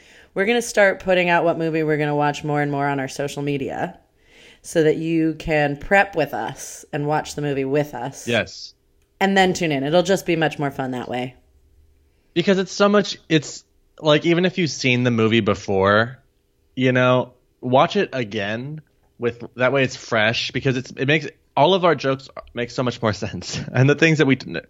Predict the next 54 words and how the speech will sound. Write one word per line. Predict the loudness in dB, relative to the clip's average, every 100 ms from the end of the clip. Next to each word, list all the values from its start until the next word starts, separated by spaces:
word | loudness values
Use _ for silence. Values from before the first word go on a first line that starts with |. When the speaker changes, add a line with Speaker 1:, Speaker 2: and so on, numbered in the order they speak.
| -4
Speaker 2:
talk | 0 0
about, | 0 -2
jokes | 0 -2 -2
is | -12
a | -12
strong | -6 -6 -6
word, | -8 -10 -12 -20 -8 0
but, | 0 -2 -8 -20 -20 -20 _ -6
you | -2
know, | 0 -2
the | -2
things | -2 -2
that | -4
we |
talk | -2 -2 -2
about | -4 -4 -6
make | -12
so | -4
Speaker 1:
The | -2
Speaker 2:
much | 0
more | 2
sense | 2
Speaker 1:
jokes | 2
Speaker 2:
when | -2
Speaker 1:
we |
Speaker 2:
you | 0
Speaker 1:
make | 2 0
Speaker 2:
just | -4
watch | -8 -6
them. | 0
Speaker 1:
of | 2
ourselves | 2 2 0 -2 -2 -4 -4 0 0 2
<laughs> | -2 2
every | 2 4 2
week | 0 -2 -2
by | 0 2
doing | 2 0
this. | 0 2 2 2 -2
Speaker 2:
<laughs> | -6 -10 -12
Yeah. | -12 -14 -20 _ -12
<laughs> | -6 -4 -6 -10 -14 -14 -18 -14 -14 -14 _ -18 -4
Yeah, | -2 0 -2 -4 0 2
the | 2
various | 2 4 4 2
ways | 0 0 0
in | -4
which | -4
we | -4
embarrass | 0 2 2 2 -2
ourselves | -6 -2 -2 -4 -8 -16 -6 -2
are | 0
so | 2
much | 2 2
more | 2 2 2